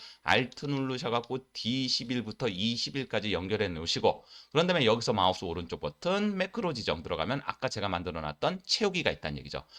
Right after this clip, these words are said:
그런 다음에 확인 누르시게 되면 끝. 마우스 오른쪽 한 번 더 텍스트 편집 들어가셔갖고 이름을 뭐라고 하시라고요? 채우기. 끝났습니다. 그렇죠?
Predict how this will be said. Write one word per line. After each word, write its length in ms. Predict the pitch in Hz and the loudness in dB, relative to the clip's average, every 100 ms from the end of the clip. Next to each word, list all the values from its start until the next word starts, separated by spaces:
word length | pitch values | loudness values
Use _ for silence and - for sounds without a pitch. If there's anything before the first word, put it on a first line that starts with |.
| - | -14
그런 200 | - 117 | 0 2
다음에 160 | 107 95 | 2 0
확인 320 | 90 127 127 | -2 -2 -2
누르시게 320 | 107 85 76 80 | -4 -6 -8 -8
되면 320 | 101 156 165 - | -4 -4 -6 2
끝. 240 | - - _ _ _ _ - | 2 2 _ _ _ _ 4
마우스 320 | 101 123 123 | 6 6 4
오른쪽 420 | 117 113 123 - | 0 0 0 -2
한 100 | 120 | 0
번 180 | 113 110 | 0 6
더 380 | 175 220 - - _ _ - - _ _ _ _ _ _ _ _ _ | 8 8 6 -12 _ _ -20 -20 _ _ _ _ _ _ _ _ _
텍스트 380 | 175 - 156 - | -10 -6 -6 -6
편집 320 | - 123 - | -4 -2 -2
들어가셔갖고 540 | 104 110 104 107 98 107 | 2 4 4 2 -2 -2
이름을 400 | 135 156 165 151 | -2 0 0 2
뭐라고 340 | 139 147 143 | 4 4 4
하시라고요? 520 | 147 147 139 165 202 208 | 2 0 0 4 2 2
채우기. 1800 | - - 165 156 156 151 - _ - _ - 110 113 117 107 - 87 73 _ _ _ | -4 -2 0 2 2 0 -6 _ -20 _ -8 0 0 0 -2 -2 -2 -2 _ _ _
끝났습니다. 640 | - 185 185 - 82 73 - _ _ _ _ _ | -6 2 2 0 -8 -10 -14 _ _ _ _ _
그렇죠? 480 | - 113 117 202 202 | -2 0 0 -2 -4